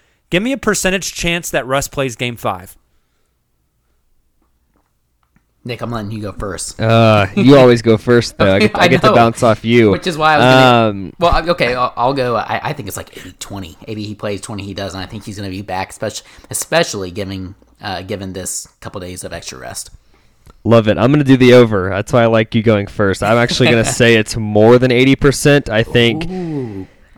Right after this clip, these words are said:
Speaker 3: I mean, I, I almost think it's, it's,
Speaker 2: Basically
Speaker 3: it's a thing
Speaker 2: a hundred.
Speaker 3: now. It, it's, it's
Speaker 2: Yeah.
Speaker 3: gonna happen. If, if you're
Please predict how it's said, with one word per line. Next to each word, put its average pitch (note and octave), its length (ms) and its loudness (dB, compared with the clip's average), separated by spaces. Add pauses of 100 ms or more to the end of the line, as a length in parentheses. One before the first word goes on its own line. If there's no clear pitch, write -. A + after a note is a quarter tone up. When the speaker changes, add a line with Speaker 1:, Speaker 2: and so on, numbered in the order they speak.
Speaker 3:
I G2+ 140 -6
mean, G#2 140 -2
I, B2+ 220 4
I F#3 180 4
almost F#3+ 280 2
think C3+ 220 2
it's, B2 360 2
it's, - 460 -2 (520)
Speaker 2:
Basically A#2 420 -2
Speaker 3:
it's A2+ 80 0
a - 20 4
thing C3 120 4
Speaker 2:
a A#2 80 -2
hundred. - 20 -2
Speaker 3:
now. F2 140 -4
It, G2+ 120 -4
it's, A2+ 200 -4
it's A#2 100 -4
Speaker 2:
Yeah. A2 60 -4
Speaker 3:
gonna C3+ 160 4
happen. A2 340 0
If, G2 160 -4
if - 220 -4
you're D3 400 6